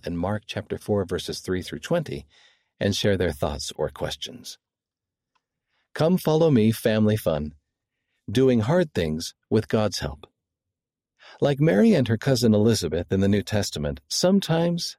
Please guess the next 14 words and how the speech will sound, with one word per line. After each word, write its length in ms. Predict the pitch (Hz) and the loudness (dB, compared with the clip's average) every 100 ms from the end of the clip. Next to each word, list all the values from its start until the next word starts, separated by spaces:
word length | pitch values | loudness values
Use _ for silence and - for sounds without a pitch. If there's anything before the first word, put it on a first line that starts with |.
| _ | _
we 140 | 117 | 2
are 140 | 110 104 | 2 2
asked 440 | 92 139 - - | 0 -2 -4 -4
to 120 | - | 0
do 180 | 117 117 | 2 2
hard 440 | 107 - 127 139 - | -2 -4 -4 -4 -2
things 440 | 104 95 98 - _ | -2 -2 -4 -8 _
and 260 | 98 92 90 | -6 -4 -2
may 160 | 117 | -2
wonder 380 | 151 139 123 92 | 0 0 0 0
if 180 | 92 - | -4 -6
we 120 | 85 | -10
can. 420 | - 123 76 69 - _ _ _ _ _ _ _ _ - | -4 -4 -4 -10 -18 _ _ _ _ _ _ _ _ -6
One, 320 | 92 82 | -6 -6